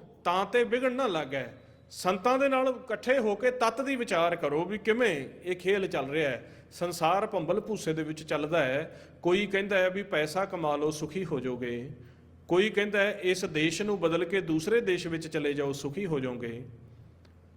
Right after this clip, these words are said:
ਕੋਈ ਕਹਿੰਦਾ ਹੈ ਖੇਤੀ ਕਰਨ ਲੱਗ ਜਾਓ, ਵਪਾਰ ਕਰਨ ਲੱਗ ਜਾਓ, ਸੁਖੀ ਹੋ ਜਾਓਗੇ, ਬੱਚਿਆਂ ਦੇ ਨਾਲ ਰਹੋ, ਸੁਖੀ ਹੋ ਜਾਓਗੇ, ਪਰ ਸੁਖੀ ਨਹੀਂ ਹੋ ਰਿਹਾ। ਤੇ ਮਹਾਰਾਜ ਕਹਿੰਦੇ, "ਕਿਵੇਂ ਸੁਖੀ ਹੋਇਆ ਜਾਏ?"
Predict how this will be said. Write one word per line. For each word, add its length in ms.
ਕੋਈ 220
ਕਹਿੰਦਾ 320
ਹੈ 500
ਖੇਤੀ 380
ਕਰਨ 300
ਲੱਗ 140
ਜਾਓ, 320
ਵਪਾਰ 420
ਕਰਨ 320
ਲੱਗ 140
ਜਾਓ, 180
ਸੁਖੀ 340
ਹੋ 120
ਜਾਓਗੇ, 360
ਬੱਚਿਆਂ 380
ਦੇ 120
ਨਾਲ 200
ਰਹੋ, 160
ਸੁਖੀ 340
ਹੋ 120
ਜਾਓਗੇ, 260
ਪਰ 160
ਸੁਖੀ 340
ਨਹੀਂ 120
ਹੋ 160
ਰਿਹਾ। 260
ਤੇ 80
ਮਹਾਰਾਜ 240
ਕਹਿੰਦੇ, 240
"ਕਿਵੇਂ 280
ਸੁਖੀ 300
ਹੋਇਆ 260
ਜਾਏ?" 180